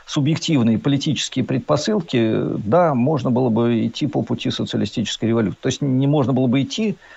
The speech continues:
а движение в этом направлении могло бы увенчаться успехом, победой, организованной революцией.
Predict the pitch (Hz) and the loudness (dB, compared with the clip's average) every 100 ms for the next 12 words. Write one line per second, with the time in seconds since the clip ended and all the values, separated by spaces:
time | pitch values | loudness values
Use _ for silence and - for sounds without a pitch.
0 | - - 123 117 107 - - - 110 139 | -4 2 4 4 2 0 0 0 2 2
1 | 165 139 131 127 131 127 131 127 170 147 | 4 4 4 2 2 2 2 2 2 4
2 | 117 101 139 120 113 107 - 123 - 110 | 2 2 2 2 2 2 0 -2 0 -2
3 | 101 101 113 - - - - 117 104 80 | 0 -2 -2 -2 -2 -4 -2 0 2 0
4 | - - 98 107 110 120 110 104 104 107 | -2 -2 0 0 2 2 2 2 2 2
5 | 107 95 - - | 0 -2 -6 -12